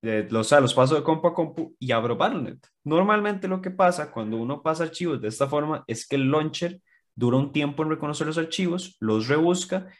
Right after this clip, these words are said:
y dice, "Ah, cierto, usted ya tiene la licencia de este juego y tiene los archivos,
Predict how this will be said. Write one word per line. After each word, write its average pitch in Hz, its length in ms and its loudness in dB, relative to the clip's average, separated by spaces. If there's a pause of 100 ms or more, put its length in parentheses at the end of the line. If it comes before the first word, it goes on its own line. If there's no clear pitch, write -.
(100)
y 131 80 0
dice, 123 500 2
"Ah, 370 360 4
cierto, 240 520 0
usted 135 240 -2
ya 160 160 2
tiene 175 260 2
la 185 120 4
licencia 180 500 -2
de 180 60 0
este 180 200 -8
juego 208 440 -4 (460)
y 165 120 -4
tiene 139 260 4
los 160 180 4
archivos, 139 540 0